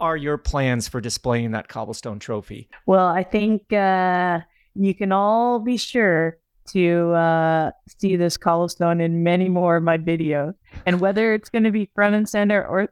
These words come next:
Speaker 2: obscurely in the background somewhere where you have to, you know, "Where's Waldo?" fi-, to find <laughs> the, the cobblestone, but for sure,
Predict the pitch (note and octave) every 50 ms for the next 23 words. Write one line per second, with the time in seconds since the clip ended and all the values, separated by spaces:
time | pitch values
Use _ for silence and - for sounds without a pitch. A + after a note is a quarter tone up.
0 | _ - F#3+ G3 - - - _ _ A3 A3+ A3+ A#3 A3+ A#3+ B3 A#3 A#3 A3+ A3
1 | A3 F#3+ G3 G3 G#3+ A#3+ - A3 G#3+ A3 A#3 A#3 - A#3 A3 A3 A3+ A3+ A3+ A3
2 | G#3+ A3 A3 G#3 G#3 - - G#3+ G3 - - - _ A3 G3+ F#3+ F#3+ F#3+ F#3+ F#3+
3 | G3 G3+ G#3 G#3 A#3+ G3+ F#3 F3+ F#3 F#3+ G3+ G3+ G#3 - A3 G3+ G3 G3 G3 -
4 | G#3 - _ G#3 G#3 G3+ - - A3+ G3+ A3+ - _ _ - A3+ _ _ G3 F#3
5 | F3+ F#3+ F3+ F#3 F#3+ - _ - - - - - G#3+ G#3 - A#3 G3 F#3 F#3 G#3+
6 | - - A3 G#3+ G#3+ G3+ F3+ E3 - - F#3+ F#3+ F#3+ - - - A#3+ G#3+ G3 E3
7 | D#3+ -